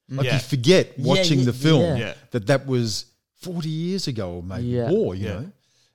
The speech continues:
Speaker 1: Um, you really felt like, actually, this
Speaker 2: This is current.
Speaker 1: this is now.
Speaker 2: Yeah. Very, it felt very current. And I also liked about the film how, uh,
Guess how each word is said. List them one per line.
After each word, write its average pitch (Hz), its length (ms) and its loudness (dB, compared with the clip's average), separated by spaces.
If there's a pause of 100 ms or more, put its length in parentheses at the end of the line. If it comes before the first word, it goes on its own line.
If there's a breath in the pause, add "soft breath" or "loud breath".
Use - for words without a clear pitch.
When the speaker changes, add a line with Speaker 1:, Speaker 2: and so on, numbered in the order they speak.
Speaker 1:
Um, 120 340 -2 (400)
you 120 160 -8
really 156 280 -4
felt 151 320 -8
like, 113 420 -8
actually, 117 680 -10 (580)
this - 220 -10
Speaker 2:
This - 20 -10
is 131 100 -8
current. 123 340 -8
Speaker 1:
this 120 120 -4
is 87 160 -12
now. 185 240 -8
Speaker 2:
Yeah. 135 200 -4 (600)
Very, 131 360 -2
it 123 180 -6
felt 143 240 -2
very 127 340 -2
current. 120 340 -6
And 123 120 -4
I 131 40 0
also 143 320 -2
liked 131 460 -4 (640)
about 117 300 -4
the 117 80 -12
film 123 400 -2
how, 113 540 -4 (760)
uh, 110 380 -4